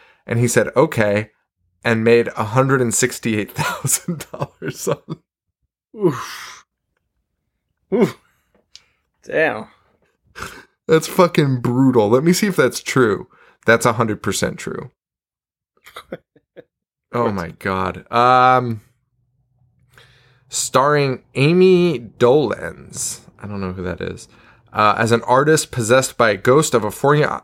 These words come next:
Speaker 1: former occupant of her new apartment. Dude, is it the same apartment?
Speaker 2: <laughs>
Speaker 1: With the same fucking
Speaker 2: I hope
Speaker 1: guy?
Speaker 2: so.
Speaker 1: Oh my God. I hope it is. I just fucking hope it is. Oh my God.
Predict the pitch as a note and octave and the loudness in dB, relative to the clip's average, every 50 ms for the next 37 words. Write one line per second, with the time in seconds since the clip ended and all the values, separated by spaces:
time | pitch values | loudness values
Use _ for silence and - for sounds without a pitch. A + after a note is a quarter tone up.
0 | _ _ - - C#3 D#3 E3 D#3 - A#2+ B2+ B2 - - C3 - C#3+ C#3+ - - | _ _ -2 0 2 4 4 2 2 0 -2 0 -2 -4 -4 0 0 -2 -2 -2
1 | G2+ G#2 G#2 G#2 G#2+ A2 A2 A2+ - A2+ G2 - - G#2 - _ _ _ _ _ | -2 -2 -2 0 0 0 0 0 0 -4 -4 -4 -6 -14 -18 _ _ _ _ _
2 | - - A#2+ F#2 - F#2+ - A#2+ - C#3 B2+ - - A#2 A#2 A2+ G2+ - - F#2 | -2 -2 -2 -2 -2 -6 -8 -8 -6 -6 -6 -4 -4 -4 -6 -6 -10 -8 -8 -8
3 | F2+ F2+ F#2+ A#2 A#2+ - _ _ _ _ _ _ _ _ _ _ _ _ _ _ | -8 -8 -12 -12 -14 -14 _ _ _ _ _ _ _ _ _ _ _ _ _ _
4 | _ _ _ _ _ _ _ _ _ _ _ _ C#3 C3 - - B2 G#2 _ _ | _ _ _ _ _ _ _ _ _ _ _ _ -12 -10 -6 -8 -8 -8 _ _
5 | - A#2+ A#2+ - D3+ - - A#2+ A2+ A2+ A2 - B2+ A#2 - - G#2+ F#2+ F#2 F2 | -10 -8 -4 -2 0 2 2 2 2 0 0 -2 -2 -2 -2 -6 -6 -4 -4 -4
6 | F2 F2 F#2+ G#2+ A2+ - _ _ - A2 G#2 G2+ F#2 F2+ G2 F#2 F2+ F2+ - - | -4 -6 -8 -10 -10 -14 _ _ -10 -6 -4 -4 -4 -4 -4 -6 -6 -8 -6 -8
7 | A2 G#2+ G#2 A#2 A2 - G2+ F2+ F#2 F#2 F2+ F2 - - B2 A#2+ A#2 - - - | -6 -2 0 0 0 0 -4 -6 -6 -8 -8 -10 -6 -4 -4 -4 -4 -6 -14 -16
8 | - - - - F3 - - G2 G2 G2 - - - F2 - A#1 A#1 - - - | -16 -18 -10 -10 -10 -8 -8 -10 -8 -10 -12 -12 -10 -10 -10 -10 -10 -12 -14 -18
9 | _ _ _ _ _ _ _ _ _ _ _ _ _ _ _ _ _ _ _ _ | _ _ _ _ _ _ _ _ _ _ _ _ _ _ _ _ _ _ _ _
10 | _ _ _ _ _ _ _ _ _ _ _ _ _ _ _ _ _ _ _ _ | _ _ _ _ _ _ _ _ _ _ _ _ _ _ _ _ _ _ _ _
11 | A2+ G2+ F#2 F2 E2+ E2+ _ _ - F2+ F2 F2+ F#2 F2+ | -16 -16 -14 -16 -18 -20 _ _ -16 -16 -14 -14 -14 -16